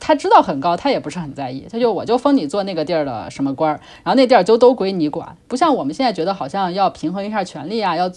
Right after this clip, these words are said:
要建立一个机构什么的，很多个人去管理那个地儿，他，他不是那么想的，就是这个地儿我就交给一个人，让那个人去管就行了。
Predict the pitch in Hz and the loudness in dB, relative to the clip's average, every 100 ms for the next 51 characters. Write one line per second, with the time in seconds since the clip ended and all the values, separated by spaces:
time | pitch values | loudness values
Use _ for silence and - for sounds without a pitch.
0 | 139 185 175 233 202 180 196 196 - 247 | -10 -10 -6 -6 -6 -6 -8 -8 -8 -2
1 | 247 156 123 123 143 135 117 202 220 156 | -2 -2 -6 -8 -10 -12 -8 -6 -4 -6
2 | 117 92 117 - 151 - - 302 254 277 | -8 -12 -14 -10 -8 -6 -8 -8 -8 -8
3 | 151 131 - 233 226 _ _ - 233 165 | -8 -10 -4 -4 -4 _ _ -6 -4 -4
4 | 247 226 156 127 - 143 - - - - | -6 -6 -8 -14 -16 -18 -18 -20 -20 2
5 | 254 240 294 240 262 160 170 277 190 - | 2 4 2 6 6 4 6 6 4 2
6 | 233 208 131 180 180 139 - 208 190 226 | 2 2 -2 0 0 0 -6 -4 -4 -4
7 | 156 131 214 160 113 151 - 143 175 | -6 -6 -8 -8 -10 -12 -12 -4 -4